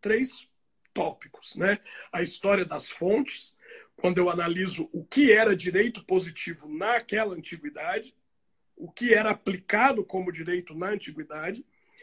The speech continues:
a história das instituições,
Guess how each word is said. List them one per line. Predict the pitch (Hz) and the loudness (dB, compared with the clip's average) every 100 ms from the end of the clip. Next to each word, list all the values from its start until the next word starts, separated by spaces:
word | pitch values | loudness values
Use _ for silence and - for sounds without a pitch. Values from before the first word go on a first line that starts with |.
| - - - - - _ - | -20 -16 -14 -14 -16 _ 2
a | 208 | 2
história | 214 - - 233 247 254 220 - _ - | 2 -2 -2 2 2 2 0 -4 _ -16
das | 156 202 185 160 | -6 -6 -6 0
instituições, | 302 339 - - 220 - 185 - - 170 185 285 - - | 2 2 0 -10 -10 -8 -10 -10 -8 -4 -4 -6 -10 -20